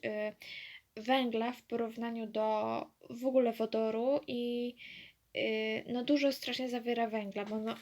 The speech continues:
no patrzcie, macie, aż wam napiszę, patrzcie, C sześć H sześć, no, sześć razy dwanaście to jest jakieś dobre siedemdziesiąt dwa,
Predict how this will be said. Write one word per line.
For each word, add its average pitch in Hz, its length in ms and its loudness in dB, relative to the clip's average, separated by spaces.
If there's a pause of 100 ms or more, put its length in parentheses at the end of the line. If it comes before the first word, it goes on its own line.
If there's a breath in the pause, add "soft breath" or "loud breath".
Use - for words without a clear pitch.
no 233 100 4
patrzcie, 226 260 -2
macie, 214 360 -2 (840)
aż 214 140 -6
wam 208 120 -8
napiszę, 233 460 4
patrzcie, - 400 -10 (720 loud breath)
C 247 80 -2 (540)
sześć - 460 0
H - 260 -6
sześć, - 540 -2 (200)
no, 233 220 -4 (920 loud breath)
sześć 254 420 0
razy 233 420 0
dwanaście 220 840 0
to 226 100 -2
jest 220 180 -2
jakieś 214 300 -4
dobre 208 360 -2
siedemdziesiąt 202 640 -4
dwa, 196 360 -6